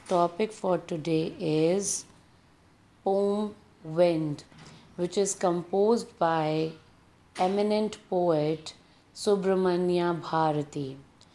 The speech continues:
Chinnaswamy Subramanya Bharati, who is also known as Bharati Iyer,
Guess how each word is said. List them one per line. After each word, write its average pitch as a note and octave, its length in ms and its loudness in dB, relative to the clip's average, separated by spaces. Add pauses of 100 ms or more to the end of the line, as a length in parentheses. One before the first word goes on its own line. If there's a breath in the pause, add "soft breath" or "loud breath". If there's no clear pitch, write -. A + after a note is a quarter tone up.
(1300 soft breath)
Chinnaswamy G#3 1040 2
Subramanya F3+ 920 2 (200)
Bharati, C#3+ 580 -4 (640 soft breath)
who F3+ 100 0
is F3+ 160 0
also F#3+ 560 2
known F3 340 2
as D#3 380 0
Bharati E3 760 0
Iyer, D3 520 2